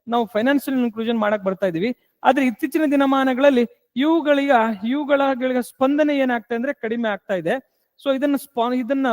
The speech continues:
ಪ್ರಮೋಷನ್ ಮಾಡಕ್ಕೆ ಇವುಗಳ ಸು-, ಆಸಕ್ತಿ ವಹಿಸಲು ನಾವು ಮೂರು ತಿಂಗಳು ಏನ್ ಮಾಡ್ತಾ ಇದೀವಿ, ಒಂದು ಅಭಿಯಾನವನ್ನ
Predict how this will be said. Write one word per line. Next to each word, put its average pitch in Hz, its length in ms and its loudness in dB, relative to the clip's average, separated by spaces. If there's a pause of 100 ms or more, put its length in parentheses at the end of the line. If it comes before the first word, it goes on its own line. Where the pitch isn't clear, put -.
ಪ್ರಮೋಷನ್ 285 480 -2
ಮಾಡಕ್ಕೆ 214 400 -2 (400)
ಇವುಗಳ 302 300 0
ಸು-, 277 200 -2 (100)
ಆಸಕ್ತಿ 285 360 -4
ವಹಿಸಲು 269 360 0 (360)
ನಾವು 233 120 2
ಮೂರು 277 320 0
ತಿಂಗಳು 254 340 0
ಏನ್ 240 180 2
ಮಾಡ್ತಾ 226 320 0
ಇದೀವಿ, 233 240 -2
ಒಂದು 254 160 0
ಅಭಿಯಾನವನ್ನ 240 600 0